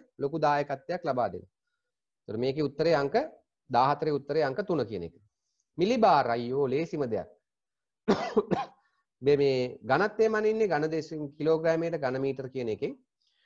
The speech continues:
වායු පීඩනය මනින්නේ පැස්කල් වලින්. හරි? මේ පැස්කල් වලින්. ද්‍රව පීඩනය මනින්නේ නිව්ටන් මීටර. එහෙමත් නැත්නම් ඒකත් මේ නිව්ටන් මීටර වලින් මනින්නේ.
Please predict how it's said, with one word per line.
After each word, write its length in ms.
වායු 300
පීඩනය 400
මනින්නේ 400
පැස්කල් 500
වලින්. 280
හරි? 180
මේ 240
පැස්කල් 360
වලින්. 240
ද්‍රව 180
පීඩනය 420
මනින්නේ 420
නිව්ටන් 340
මීටර. 360
එහෙමත් 320
නැත්නම් 320
ඒකත් 300
මේ 180
නිව්ටන් 320
මීටර 260
වලින් 220
මනින්නේ. 420